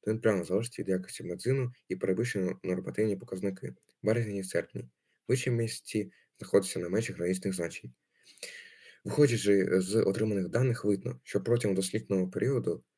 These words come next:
е, кількість диоксиду сірки в межах норми, міст, е, ди-, диоксиду азоту сильно коливається і перевищує Г Д К. Міст чадного газу протягом всього екс-, дослід-, досліду високий. Міст формальдегіду також перевищує граничне значення. Кількість пилу свинцю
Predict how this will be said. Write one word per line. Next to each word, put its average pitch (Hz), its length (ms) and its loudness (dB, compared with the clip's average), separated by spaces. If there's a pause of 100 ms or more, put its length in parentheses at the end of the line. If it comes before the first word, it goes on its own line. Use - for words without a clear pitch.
(160)
е, 87 340 2
кількість - 480 -8
диоксиду 98 440 2
сірки 139 340 2
в 90 40 -4
межах 104 320 0
норми, 85 300 0 (340)
міст, 107 360 -2
е, 87 360 2 (500)
ди-, 92 460 2
диоксиду 98 460 2
азоту 98 320 2
сильно 104 280 0
коливається 107 440 2
і - 20 0
перевищує 104 440 0
Г 104 60 0
Д 95 100 0
К. 90 260 -6 (220)
Міст 113 160 -2
чадного 101 360 -2
газу 139 220 0
протягом 95 300 0
всього 92 180 4
екс-, 92 300 -6
дослід-, - 480 -8
досліду 85 520 -2 (720)
високий. 95 520 4
Міст 120 200 0
формальдегіду 101 640 0
також 95 300 0
перевищує 90 460 -2
граничне 95 340 0
значення. 87 560 -4
Кількість - 320 -8
пилу 98 220 2
свинцю 92 440 -2